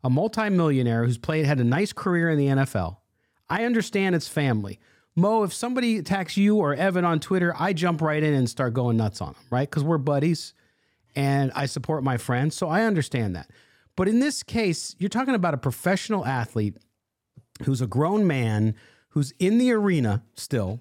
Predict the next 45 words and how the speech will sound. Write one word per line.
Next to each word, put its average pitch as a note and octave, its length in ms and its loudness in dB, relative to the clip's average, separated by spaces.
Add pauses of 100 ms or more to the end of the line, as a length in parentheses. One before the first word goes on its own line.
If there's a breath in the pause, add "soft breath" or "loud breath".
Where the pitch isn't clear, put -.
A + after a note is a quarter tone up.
This C3+ 160 -2
is F3+ 100 -6
a F#3 40 -6
guy F3+ 200 0
who F#3+ 100 4
said E3 260 -2
he F#3+ 60 0
wants E3+ 260 0
to G#3+ 100 -4
play E3+ 280 2
again. G2+ 360 -2 (380)
At A#2 80 0
least B2+ 180 0
that's B2 180 -8
what D3 100 0
we're F3 120 0
hearing. G2+ 400 -2 (960)
And F3 160 0
his F#3+ 160 0
brother E3 560 2
is D3 220 0
now F3 240 2
going F#3+ 300 2
to F3+ 100 -2
go F3+ 180 2
out F3+ 220 0
and D#3 160 4
what? C3 200 0
Say D3+ 220 -6
terrible D#3+ 440 0
things D3+ 280 -2
about C#3 160 0
the C3+ 80 0
Raider C3+ 260 0
organization? C3+ 800 0 (540 loud breath)
My G3+ 240 2
question C4 540 -2
to - 140 -6
you G3+ 240 2
is, C3 420 0 (360)
I A3 120 -2
get G#3+ 340 -4
the F#3 80 0
familial D#3+ 760 2
tie. B2+ 540 -2